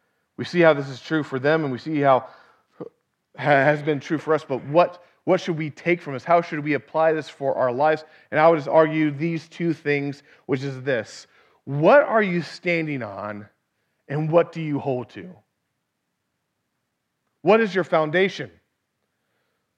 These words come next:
When the world gets tough, when the wind starts blowing, when you face hardships, when things just don't go your way, what do you grab on and don't let go of?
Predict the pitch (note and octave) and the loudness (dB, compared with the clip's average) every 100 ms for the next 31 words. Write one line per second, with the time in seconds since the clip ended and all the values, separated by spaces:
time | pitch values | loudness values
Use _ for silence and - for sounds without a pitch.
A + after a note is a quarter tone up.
0 | _ _ D#3 F3+ E3+ A3 A#3 F#3+ F3+ - | _ _ 0 2 6 6 6 4 -2 -2
1 | - G3+ E3+ D#3 E3 D#3+ G3+ G3+ G3+ E3 | 2 2 2 -4 -4 2 2 0 -2 -4
2 | - E3 G3 F3+ D#3+ D3 D#3 F#3 F#3+ - | -2 2 4 4 0 -4 -4 -2 -2 -2
3 | E3 - F#3+ G3 F3 D#3+ - _ _ - | -4 0 2 2 2 -6 -6 _ _ -8
4 | D#3 D3+ D3+ A3+ F#3+ E3+ - D3 E3+ D3+ | -2 -2 -2 -2 -2 -6 -6 -6 -4 0
5 | G#3+ A3 B3+ A#3 A#3+ A3 F#3 F#3+ D#3 D3 | 4 4 2 -2 -2 -2 0 2 2 2
6 | D3 - - D#3+ G#3+ A3+ A3 A3+ F3 D3 | -4 -10 -12 4 6 6 2 2 2 4
7 | F3 F3+ F#3 F3+ F3 E3+ E3+ D3+ D3+ D3+ | 4 6 6 6 4 2 0 -4 -2 -4
8 | - C3+ A#2+ B2 A2+ F2 D#2+ | -2 -6 -6 -8 -8 -10 -14